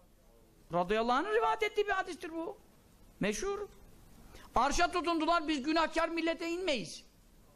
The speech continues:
Mevla da buyurdu ki, "O zaman size özel bir muamele yapsam nasıl olur?" Peki, kim sizi okursa onu cennete koyacağım. Kim sizi okursa ne isterse vereceğim.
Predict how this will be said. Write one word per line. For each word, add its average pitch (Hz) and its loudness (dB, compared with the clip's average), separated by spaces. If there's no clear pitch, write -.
Mevla 320 4
da 294 2
buyurdu 262 -4
ki, 233 -6
"O 339 2
zaman 285 2
size 302 -2
özel 302 2
bir 302 -2
muamele 269 2
yapsam 240 0
nasıl 226 -2
olur?" 170 -6
Peki, 220 -4
kim 381 2
sizi 339 2
okursa 320 2
onu 311 2
cennete 247 0
koyacağım. 147 -4
Kim 403 2
sizi 359 -2
okursa 330 2
ne 320 0
isterse 254 -2
vereceğim. 175 -4